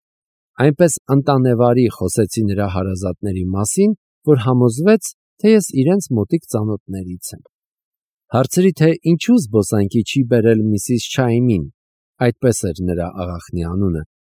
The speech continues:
որպեսզի հոգ տանի Միս Ջուդիթին, այսինքն քրոջը։ Այնուհետև երկար խոսակցություն սկսեցի քրոջ մասին, ասացի, ինչ քաղցրի կաղճնակ է նա, հարցրի՝ ֆրանսերեն սովորել է և նման հազար ու մի մանրուքների մասին,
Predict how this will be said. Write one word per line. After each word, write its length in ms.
որպեսզի 520
հոգ 240
տանի 320
Միս 400
Ջուդիթին, 680
այսինքն 540
քրոջը։ 440
Այնուհետև 600
երկար 380
խոսակցություն 680
սկսեցի 540
քրոջ 380
մասին, 480
ասացի, 580
ինչ 200
քաղցրի 520
կաղճնակ 640
է 120
նա, 200
հարցրի՝ 460
ֆրանսերեն 760
սովորել 640
է 160
և 260
նման 320
հազար 320
ու 100
մի 140
մանրուքների 640
մասին, 540